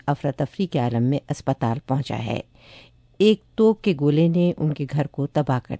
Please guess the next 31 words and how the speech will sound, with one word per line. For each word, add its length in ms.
دیا 200
ہے۔ 120
دو 240
ننھے 320
بچے 360
بھی 180
زخمی 400
ہونے 220
والوں 260
میں 160
شامل 380
ہیں۔ 220
ایک 200
نوعمر 420
لڑکا 500
ٹوٹی 300
ہوئی 200
ٹانگ 240
کے 120
ساتھ 360
آیا 300
ہے، 120
اس 160
کی 120
زندگی 460
تو 140
بچ 320
گئی 240
ہے، 80
تاہم 480
وہ 160